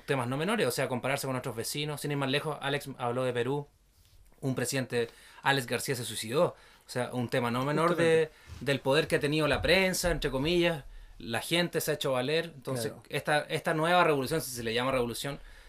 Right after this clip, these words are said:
Speaker 3: Claro, justamente yo quería acotar el término de revolución, lo que habló Aristóteles sobre, sobre los tipos de revolución, bueno, revolución política,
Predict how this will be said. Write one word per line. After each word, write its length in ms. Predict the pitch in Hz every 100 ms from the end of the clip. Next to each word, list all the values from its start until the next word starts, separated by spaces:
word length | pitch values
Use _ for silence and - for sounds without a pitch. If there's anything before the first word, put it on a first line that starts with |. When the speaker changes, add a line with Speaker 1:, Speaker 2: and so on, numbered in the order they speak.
| -
Speaker 3:
Claro, 340 | 139 131 113 - -
justamente 760 | - 165 165 160 151 127 117 -
yo 420 | 127 131 156 151
quería 320 | - 143 156
acotar 380 | 151 139 131 170
el 140 | 156 131
término 580 | 151 156 151 151 156 -
de 400 | 135 127 131 127
revolución, 640 | 131 135 131 - 165 165 - -
lo 200 | 123 123
que 460 | 123 127 123 123 123
habló 360 | 127 123 139
Aristóteles 720 | 147 135 - 180 180 170 165 165
sobre, 960 | 165 156 156 156 151 147 143 143 139 - - -
sobre 540 | - 139 139 143 139
los 200 | 127 131 - - -
tipos 300 | 190 185 175
de 80 |
revolución, 540 | 160 156 147 135 180 151
bueno, 240 | 139 127
revolución 420 | 120 123 123 147
política, 480 | 143 135 117 110 110